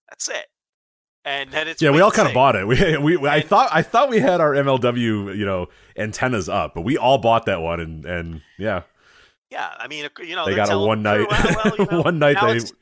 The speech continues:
Speaker 2: show, they had a show, and that was it. So.
Speaker 1: And they're telling the talent, "Now we're gonna wait and see on Vice." It's like,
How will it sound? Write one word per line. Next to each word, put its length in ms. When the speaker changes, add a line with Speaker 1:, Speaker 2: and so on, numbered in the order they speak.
Speaker 2:
show, 440
they 80
had 120
a 60
show, 240
and 100
that 80
was 140
it. 240
So. 100
Speaker 1:
And 100
they're 100
telling 240
the 60
talent, 280
"Now 160
we're 80
gonna 160
wait 160
and 80
see 180
on 140
Vice." 420
It's 240
like, 220